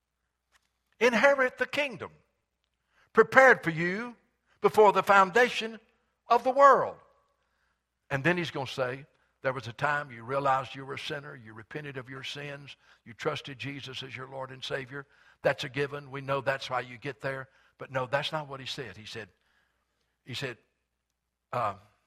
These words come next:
says, "The king shall say to those on his right hand, 'Come, you blessed of my Father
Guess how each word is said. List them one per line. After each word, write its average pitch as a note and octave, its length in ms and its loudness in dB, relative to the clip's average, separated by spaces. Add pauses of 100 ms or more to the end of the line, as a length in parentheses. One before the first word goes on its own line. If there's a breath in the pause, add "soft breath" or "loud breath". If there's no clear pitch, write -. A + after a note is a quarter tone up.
(2250)
says, B2+ 220 -6 (680)
"The - 80 -18
king A3 240 2
shall E3+ 140 -2
say F3+ 200 4
to D3+ 120 -2
those D#3+ 300 4
on D3 100 -6
his C#3+ 140 -8
right D3+ 220 4
hand, D#3+ 260 -4 (300 soft breath)
'Come, F#3 200 2
you D#3 80 -2
blessed D#3 300 2
of C#3+ 180 -4
my C#3+ 160 2
Father D#3 520 2